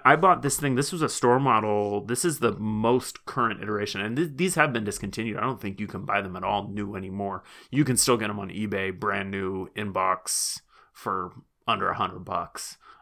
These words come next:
Um, used, you can pick 'em up for fifty to seventy-five usually. Um,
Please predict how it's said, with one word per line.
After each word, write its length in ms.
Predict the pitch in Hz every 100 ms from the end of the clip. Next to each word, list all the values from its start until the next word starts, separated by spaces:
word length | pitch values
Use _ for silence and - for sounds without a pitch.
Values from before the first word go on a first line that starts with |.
| -
Um, 540 | 107 95 90 92 95 -
used, 440 | 117 123 117 104
you 100 | 107
can 100 | 104
pick 180 | 95 -
'em 100 | 98
up 140 | 98
for 140 | - 95
fifty 880 | - 107 98 - 101 98 101 98
to 140 | 98 107
seventy-five 720 | - 101 98 98 - 92 98
usually. 440 | 101 95 98 98 90 _ _ _ - - - - _ -
Um, 460 | 107 92 92 90